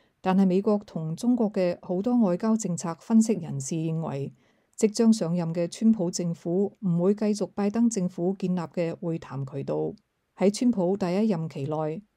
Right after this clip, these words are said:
呢個團隊對中國政府中意嘅正式溝通機構冇乜耐性，認為呢個係中國領導層拖住美國進入無休止嘅談判。到川普第一任期結束嘅時候，呢類溝通渠道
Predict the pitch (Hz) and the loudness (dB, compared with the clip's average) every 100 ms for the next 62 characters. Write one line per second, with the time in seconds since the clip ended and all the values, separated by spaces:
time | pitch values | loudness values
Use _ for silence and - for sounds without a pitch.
0 | _ _ 277 277 226 - 151 160 180 214 | _ _ -4 0 0 -2 -6 0 0 0
1 | 220 208 202 - 254 254 190 - 185 185 | 2 2 2 0 -2 0 0 -4 -4 -2
2 | 175 170 202 _ - 254 220 196 190 175 | -2 -2 -2 _ -2 4 4 4 2 0
3 | 185 190 214 - 226 226 220 220 214 202 | 0 0 -2 -4 -4 2 4 4 2 -2
4 | 170 156 - _ _ 185 196 220 185 160 | -4 -6 -8 _ _ 2 4 4 2 -2
5 | 160 175 170 - _ _ _ - 202 180 | -2 -4 -4 -6 _ _ _ 0 4 4
6 | 156 190 262 254 202 180 180 247 254 208 | 2 2 2 2 2 2 0 2 2 2
7 | 175 170 185 156 - 143 151 202 - 240 | 0 -2 -2 -4 -6 -8 -10 -10 -4 -2
8 | 226 170 160 165 185 175 _ - 208 202 | -2 -2 -2 -2 0 -2 _ 0 4 6
9 | 160 - 160 160 220 240 214 180 190 165 | 4 -4 -2 0 2 0 0 -4 -2 -4
10 | - 131 135 165 165 175 _ _ _ _ | -4 -12 -8 -4 -4 -6 _ _ _ _
11 | - 196 185 - 240 226 180 202 175 202 | 0 2 2 0 0 2 0 0 0 2
12 | 220 165 160 143 139 196 196 233 220 - | 2 0 -4 -6 -4 -4 -4 -4 -4 -4
13 | 139 151 156 156 - _ - 208 233 196 | -8 -4 -2 -4 -8 _ -4 2 4 2
14 | 170 - 233 233 233 220 151 - 165 165 | 0 0 -2 4 2 2 -4 0 0 0